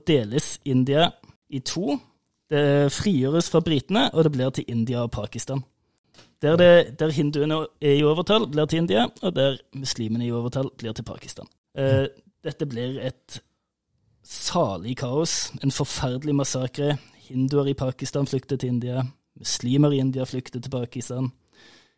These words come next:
Hundretusenvis døde, kanskje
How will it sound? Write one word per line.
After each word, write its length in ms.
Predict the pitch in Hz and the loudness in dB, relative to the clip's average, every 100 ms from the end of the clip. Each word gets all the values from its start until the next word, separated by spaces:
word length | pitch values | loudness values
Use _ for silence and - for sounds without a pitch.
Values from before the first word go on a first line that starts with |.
| _ _ | _ _
Hundretusenvis 880 | 160 127 110 127 - 131 - 135 131 | 2 4 2 -2 -2 -2 0 0 0
døde, 400 | 143 123 120 139 - _ _ _ _ _ _ _ _ - | 0 0 -2 -4 -6 _ _ _ _ _ _ _ _ -10
kanskje 480 | - 147 113 - | -4 -2 -2 -6